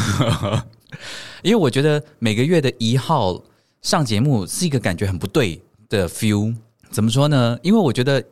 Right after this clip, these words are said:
一号每个月的一开始就好像是一个漫长的等待，所以我觉得要从，例如说要从六月一号等到七月一号，我就觉得是一个很长的过程。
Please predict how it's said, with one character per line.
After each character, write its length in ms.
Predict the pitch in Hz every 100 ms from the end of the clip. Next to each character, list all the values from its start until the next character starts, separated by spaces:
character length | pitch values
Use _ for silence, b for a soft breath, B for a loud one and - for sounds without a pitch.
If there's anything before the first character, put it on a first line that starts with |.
| _
一 160 | 123
号 260 | 131 165 123
每 160 | 117 110
个 200 | 131 127 -
月 180 | 185
的 220 | 131 98 -
一 80 | 156
开 200 | 131 139
始 300 | - 95 73 - b b b
就 100 | 175
好 80 | 127
像 100 | 131
是 80 |
一 40 | 143
个 60 | 135
漫 180 | 135
长 140 | 104 87
的 100 | 87
等 220 | - 139
待， 280 | 101 82 71 B B B
所 100 | 175
以 60 |
我 80 | 190
觉 80 | 139
得 80 | 180
要 140 | 190
从， 280 | 156 123 120 - B
例 100 | -
如 60 | 143
说 140 | 156
要 120 | 151
从 200 | 143 107
六 120 | 143 135
月 120 | 131
一 180 | 131 131
号 80 |
等 140 | 123 82
到 80 | 104
七 180 | - 123
月 80 |
一 140 | 113 117
号， 100 | 113
我 40 | 95
就 120 | 170
觉 100 | 151
得 80 | 139
是 80 |
一 20 | 147
个 80 |
很 160 | 131 92
长 220 | - 92
的 80 | 101
过 180 | 120 110
程。 280 | - 80